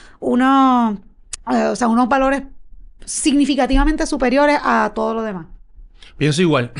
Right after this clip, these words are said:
Speaker 2: <clears throat> Tremenda pregunta. Pues mira, lo primero es ese, ese persona que tiene esa pregunta, conocer la fuente.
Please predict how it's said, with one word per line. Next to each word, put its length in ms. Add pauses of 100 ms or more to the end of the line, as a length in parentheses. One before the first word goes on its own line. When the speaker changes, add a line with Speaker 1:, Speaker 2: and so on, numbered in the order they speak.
Speaker 2:
<clears throat> 160
Tremenda 360
pregunta. 480 (340)
Pues 200
mira, 380 (380)
lo 200
primero 320
es 260
ese, 400
ese 220
persona 440
que 100
tiene 180
esa 160
pregunta, 500
conocer 320
la 80
fuente. 440